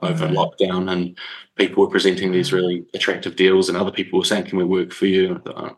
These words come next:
Speaker 1: well, I should probably do something with this." So when we started Paste and Publish, we set aside five percent of top line revenue to pay our team to do free work in a marketing context for community environmental groups,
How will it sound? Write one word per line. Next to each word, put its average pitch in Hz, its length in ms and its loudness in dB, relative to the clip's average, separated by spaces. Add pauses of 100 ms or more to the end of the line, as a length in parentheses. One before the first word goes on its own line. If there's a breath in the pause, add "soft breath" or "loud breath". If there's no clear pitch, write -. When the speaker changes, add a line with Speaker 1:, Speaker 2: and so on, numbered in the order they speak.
Speaker 1:
well, - 360 -10
I - 20 -10
should - 200 -8
probably 151 400 4
do 98 160 0
something - 340 -6
with 95 160 -6
this." - 260 -10 (340 loud breath)
So 110 320 4 (200)
when 127 180 4
we 113 100 4
started 104 360 2
Paste 101 240 0
and 90 100 -6
Publish, 90 500 -2 (380 soft breath)
we 104 180 2
set 113 180 4
aside 98 300 2
five 90 280 0
percent - 260 0
of 85 220 -6
top 101 200 0
line 90 200 0
revenue 92 460 0
to 110 100 -10
pay 90 200 0
our - 120 -2
team 90 220 -2
to 92 100 -2
do 151 120 2
free 90 260 0
work 90 340 2 (320)
in 104 100 0
a 90 40 0
marketing 90 420 -2
context 143 460 -2
for - 180 -6
community 92 480 0
environmental 90 480 0
groups, - 480 -2